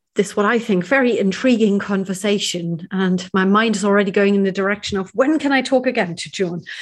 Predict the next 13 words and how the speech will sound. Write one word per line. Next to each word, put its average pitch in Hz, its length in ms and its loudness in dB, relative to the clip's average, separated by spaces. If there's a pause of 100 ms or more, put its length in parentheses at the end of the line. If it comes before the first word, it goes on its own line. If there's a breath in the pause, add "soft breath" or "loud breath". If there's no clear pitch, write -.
(340 loud breath)
I 277 80 4
want 359 180 6
to 370 60 4
talk 359 320 4
a 277 120 2
little 381 240 4
bit 392 160 4
about 254 480 0
you, 247 400 2 (580 loud breath)
because 277 380 0 (300)
obviously 349 340 2
you 302 220 2
have 285 260 2